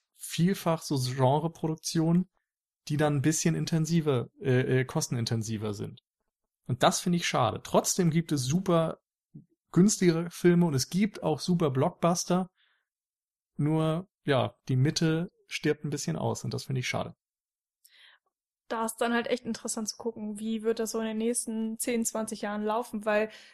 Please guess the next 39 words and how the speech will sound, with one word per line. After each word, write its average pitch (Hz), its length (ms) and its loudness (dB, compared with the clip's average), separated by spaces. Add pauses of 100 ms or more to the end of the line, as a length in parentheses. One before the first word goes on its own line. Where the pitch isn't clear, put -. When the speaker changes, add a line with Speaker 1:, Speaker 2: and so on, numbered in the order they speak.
(140)
Speaker 2:
ähm, 208 340 -2
ich 220 100 -4
mein, 220 160 0
Paul 226 200 2
hat's 220 140 -2
ja 214 80 0
auch 240 80 2
schon 233 180 4
gesagt, 208 300 -2
so, 214 280 0
es - 440 -4
können 262 280 0
einfach 226 300 -2
nicht 226 220 2
ewig 233 280 0
jetzt 226 160 -4
Superheldenfilme 196 800 -4
im 196 80 -6
F-, - 220 -14
im 208 180 -4
Kino 208 300 -4
laufen. 196 480 -4 (340)
Irgendwann 226 640 2
ist - 180 -6
das 226 100 -14
ganze 226 220 -2
Thema 226 300 0
auch 233 80 2
mal 254 160 2
durch, 240 240 0
irgendwann, 226 720 -2
äh, 104 220 -4
sind 240 180 0
das 269 160 4
eben 220 200 -2
nicht 220 140 -2
mehr 214 120 -2
die 208 80 -4
erfolgreichsten 202 920 -6